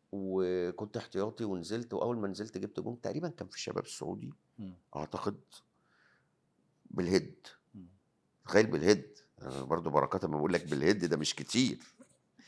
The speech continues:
Speaker 2: تلات أجوان في حياتك بس.
Speaker 1: كرة اترفعت وقمت داخل. كنت لسه نازل
Speaker 2: مم.
Speaker 1: بالهيد. إنما أول ماتش كمش-، كمشاركة رس-،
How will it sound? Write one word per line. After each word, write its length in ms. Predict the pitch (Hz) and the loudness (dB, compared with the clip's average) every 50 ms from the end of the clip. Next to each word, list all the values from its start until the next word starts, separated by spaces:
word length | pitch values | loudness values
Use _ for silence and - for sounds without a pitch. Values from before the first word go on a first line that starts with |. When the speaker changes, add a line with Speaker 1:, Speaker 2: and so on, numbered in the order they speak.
| - - - | -20 -2 0
Speaker 2:
تلات 260 | 135 131 147 - - | 2 2 2 0 -2
أجوان 240 | 127 123 139 139 135 | -2 -2 -2 -2 -2
في 100 | - - | -4 -6
حياتك 340 | - - 117 117 113 - 113 | -4 -2 -2 -2 -4 -6 -10
بس. 160 | 120 110 107 | -12 -6 2
Speaker 1:
كرة 180 | - 104 104 95 | 4 6 6 6
اترفعت 500 | - 87 92 113 117 120 110 107 - - | 4 6 6 6 8 8 6 6 6 2
وقمت 240 | 78 62 - - | -2 -4 -8 -12
داخل. 220 | - - - - - - _ _ _ - | -12 -12 -10 -10 -12 -14 _ _ _ -14
كنت 180 | - - - - | -14 -8 -4 -2
لسه 240 | 175 165 - - 104 | -2 0 2 2 4
نازل 320 | 90 82 - - - - - _ _ | 2 2 0 -4 -8 -12 -14 _ _
Speaker 2:
مم. 160 | 120 110 101 - - - _ | -10 -10 -10 -10 -14 -20 _
Speaker 1:
بالهيد. 440 | 57 58 62 69 76 71 67 - - _ _ - - - - - - _ - | -18 -14 -10 -8 -8 -8 -8 -8 -14 _ _ -20 -20 -20 -20 -20 -14 _ -4
إنما 220 | 78 87 92 104 - | 0 2 2 4 6
أول 320 | - 147 160 170 156 117 | 6 6 8 8 8 8
ماتش 220 | 117 151 - - 113 | 8 4 2 0 0
كمش-، 380 | - 90 90 82 82 - - - 95 80 73 - | 2 0 0 0 -2 -4 -6 -6 -6 -8 -2 0
كمشاركة 580 | 78 69 73 - - 117 120 - - 95 76 78 | 0 0 2 4 6 4 6 6 4 4 4 4
رس-، 160 | - - | 0 -2